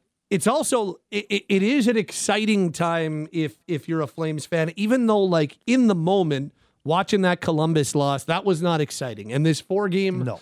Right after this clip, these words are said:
Speaker 1: losing skid on the, the homestand, a homestand that, by the way, we entered saying, "Geez, the Flames could really make a move here in the playoffs, and they could
Speaker 2: Yeah.
Speaker 1: really start to put themselves in a better situation." And instead, they've made a move the opposite way.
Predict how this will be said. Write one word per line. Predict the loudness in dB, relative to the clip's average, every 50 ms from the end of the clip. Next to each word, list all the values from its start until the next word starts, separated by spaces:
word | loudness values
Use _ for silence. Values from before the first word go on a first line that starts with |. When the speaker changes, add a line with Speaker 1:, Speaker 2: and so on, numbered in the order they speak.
| _ 0
Speaker 1:
losing | 2 2 2 4 2 2 0
skid | 0 0 2 2 2 2
on | 0 -4 -4 -4 -2 -2
the, | -2 -2 -2 -2
the | -2 -2
homestand, | -2 -2 -2 -2 -4 -6 -4 -2 0 0 0 0 0 -2 -6 _ _ _ _ _ _ _ _ _ _ -2
a | -2 0
homestand | 0 0 0 0 -2 0 0 0 2 2
that, | 0
by | 0 0 0 2 2
the | 2 2
way, | 2 2 0 0 0 0
we | 2 2 2 0 0
entered | 0 -2 0 -2 -2 -2 0
saying, | 0 0 0 -2 -4
"Geez, | -4 -4 -2 -2 -2 -4 -6
the | -10 -14
Flames | -8 -4 -2 0 -2 -2
could | -4 -8
really | -10 -8 -4 -2 0 0 0 0
make | 0 0 0 0 -2
a | -4
move | -6 -2 0 0 2 2 0
here | 0 0 0 0 -2
in | -2 -4
the | -6
playoffs, | -8 -4 -2 0 2 2 2 2 0 -4 -4 -8 -12 _ -20 -12 -6 -2
and | 0 2 2
they | 0 0
could | 0 -2
Speaker 2:
Yeah. | -2 -2 -2 0
Speaker 1:
really | 2 2 4 4 4 4 2 2 2 0 0
start | -2 -4 -4 -2 -2 -2 -2
to | -6 -6
put | -4 -4 -4 -2
themselves | -2 -2 -2 0 0 -2 -2 -2
in | -4 -4
a |
better | -2 -2 -2 -4 -4
situation." | -4 -6 -8 -8 -6 -6 -4 -4 -4 -4 -4 -8 -10 -12 -12 _ -20 -16 -8 -4
And | -2 -2 0
instead, | -2 -2 -2 0 0 0 0 0
they've | 0 -2 -2 -2
made | -2 0 0 0
a |
move | 2 4 2 2 2 0
the | -2 -2
opposite | -2 -2 -4 -6 -8 -12 -14 -14 -16 -14
way. | -12 -10 -8 -10 -10